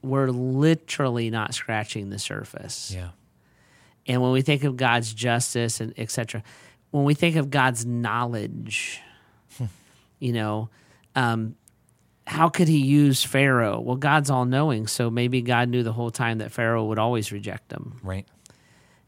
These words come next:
Speaker 1: I, I don't know. Y-,
Speaker 2: Mm-hmm.
Speaker 1: you see, I, I'm speculating here, and, and we can be lost in the speculation,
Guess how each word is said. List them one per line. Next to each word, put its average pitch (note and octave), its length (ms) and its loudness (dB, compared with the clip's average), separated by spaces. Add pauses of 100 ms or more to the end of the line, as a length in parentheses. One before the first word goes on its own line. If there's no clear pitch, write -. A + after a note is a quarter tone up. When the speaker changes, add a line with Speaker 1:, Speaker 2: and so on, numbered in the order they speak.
Speaker 1:
I, - 60 -10 (120)
I E3 100 4
don't F#3+ 280 4
know. D3+ 600 2
Y-, - 60 -12
Speaker 2:
Mm-hmm. F#2+ 200 -4
Speaker 1:
you D3+ 60 -2
see, D#3 300 -2
I, C#3+ 240 -2
I'm F3+ 260 0
speculating A#2 1040 -2
here, A#2 360 -6
and, C3+ 300 -8
and C3 380 -6 (600)
we C#3 140 -4
can D3+ 180 -4
be C#3+ 140 0
lost C3 520 2
in A#2+ 80 -2
the A2+ 80 -2
speculation, A2+ 1160 0